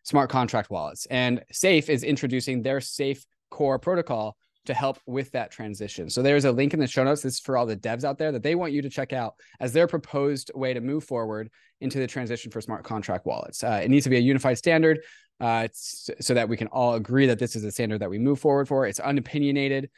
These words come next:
uh, and they think that it is the right place to go. So if you are a dev working in the world of wallets, there's a link in the show notes. And they also have a hackathon, a dev, uh, dev, another thing for the devs. They have a hackathon in early September for people who want to build on this platform. So there's a link in the show notes to get started with that.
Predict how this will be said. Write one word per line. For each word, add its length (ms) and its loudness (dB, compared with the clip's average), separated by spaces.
uh, 220 -6
and 120 -8
they 120 -2
think 220 -8
that 220 -8
it 80 -4
is 140 -4
the 120 -6
right 220 -4
place 260 -4
to 60 -8
go. 300 2
So 160 2
if 160 -2
you 80 6
are 80 4
a 60 0
dev 260 0
working 320 -6
in 60 -4
the 60 -4
world 180 -4
of 120 -10
wallets, 340 0
there's 160 -6
a 40 -8
link 160 -8
in 60 -10
the 60 -6
show 140 -2
notes. 280 -2
And 80 -2
they 120 -4
also 420 4
have 380 0
a 160 -2
hackathon, 500 -2
a 120 -10
dev, 420 -2
uh, 420 -6
dev, 260 -2
another 280 -4
thing 200 -6
for 80 -8
the 80 -4
devs. 240 -2
They 80 -2
have 80 -4
a 20 -4
hackathon 560 -6
in 200 -10
early 180 4
September 460 -6
for 100 -6
people 180 -2
who 140 -6
want 100 -4
to 80 -6
build 280 -2
on 200 -6
this 140 -10
platform. 420 -4
So 100 0
there's 220 2
a 60 -4
link 160 -2
in 60 -4
the 40 -6
show 140 -4
notes 140 -8
to 60 -6
get 60 -6
started 220 -2
with 80 -8
that. 160 -2